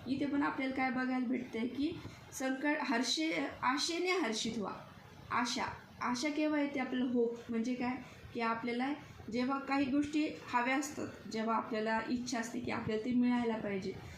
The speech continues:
तेव्हा आपण काय करतो? आशा करतो, "अरे हां, असं झालं पाहिजे, अरे हां, की आ-, तसं होईल." तर म्हणजे ती आहे काय? आपली आशा आहे, आपला होप आहे. तर प्रभूने काय सांगितलेलं आहे आपल्याला?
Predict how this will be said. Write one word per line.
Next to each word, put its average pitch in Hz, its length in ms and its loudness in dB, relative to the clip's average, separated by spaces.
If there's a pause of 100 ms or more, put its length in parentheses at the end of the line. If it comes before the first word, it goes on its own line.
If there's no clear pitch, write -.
(160)
तेव्हा 247 200 4
आपण 240 260 2
काय 247 140 2
करतो? 233 500 0
आशा 214 280 0
करतो, 185 340 -4
"अरे 190 180 -2
हां, 196 320 0
असं 202 140 -4
झालं 208 240 -4
पाहिजे, 196 380 -6 (540)
अरे 185 280 -2
हां, 208 460 -2 (100)
की 202 80 0
आ-, - 140 -4 (280)
तसं 220 220 0
होईल." 185 440 2 (280)
तर 240 60 0
म्हणजे 269 240 4
ती 294 240 2
आहे 294 180 2
काय? 285 260 0
आपली 254 360 0 (160)
आशा 226 320 0
आहे, 208 100 0
आपला 214 340 -2
होप 214 360 4
आहे. 170 100 -4 (460)
तर 247 120 0
प्रभूने 285 400 4
काय 294 180 2
सांगितलेलं 247 500 2
आहे 233 100 2
आपल्याला? 233 400 -2